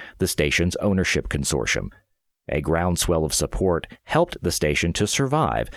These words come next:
and led to an eighteen million dollar settlement that kept it in business. W S N S T V switched to Telemundo in nineteen eighty-nine and was the network's largest affiliate until being purchased outright in nineteen ninety-six.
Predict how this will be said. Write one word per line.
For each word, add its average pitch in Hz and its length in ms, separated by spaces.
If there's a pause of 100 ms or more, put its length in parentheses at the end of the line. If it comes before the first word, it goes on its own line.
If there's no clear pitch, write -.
(180)
and 76 160
led 73 300
to 82 160
an 78 140
eighteen 139 500
million 87 300
dollar 76 280
settlement 78 520 (180)
that 135 180
kept - 260
it 76 100
in 82 100
business. 67 540 (640)
W 104 480
S 98 240
N 85 180
S 95 280
T 90 280
V 78 480
switched - 540
to 85 220
Telemundo 76 720 (160)
in 151 200
nineteen 135 380
eighty-nine 85 640 (240)
and 78 200
was 80 140
the 87 80
network's 78 540
largest 147 440
affiliate 87 500 (220)
until 80 320
being 73 240
purchased 117 440
outright 98 480 (160)
in 143 160
nineteen 71 360
ninety-six. 69 760